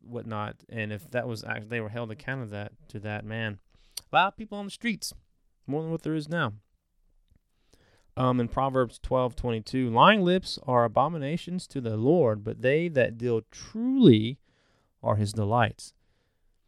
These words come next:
And then Proverbs twenty-one six, "The getting of treasuries by lying tongue is a vanity tossed to and fro of them that seek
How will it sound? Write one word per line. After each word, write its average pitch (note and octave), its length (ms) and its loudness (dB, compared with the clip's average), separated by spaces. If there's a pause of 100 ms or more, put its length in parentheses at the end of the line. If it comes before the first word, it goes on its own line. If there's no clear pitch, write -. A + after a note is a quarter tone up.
(560)
And A#2 160 -2
then A2+ 260 0
Proverbs D3 440 4
twenty-one D3 420 0
six, - 460 0
"The - 120 -8
getting D#3 380 -2
of D#3 120 -8
treasuries C3 760 -2
by A2+ 240 4
lying B2+ 360 2
tongue B2 420 -2
is G#2+ 120 -6
a G#2+ 80 -4
vanity A#2+ 640 2
tossed - 640 -4
to D3 320 0
and G#2+ 160 -8
fro A#2+ 400 0
of G#2 160 -4
them G#2+ 340 -6
that G#2 240 -8
seek - 380 -8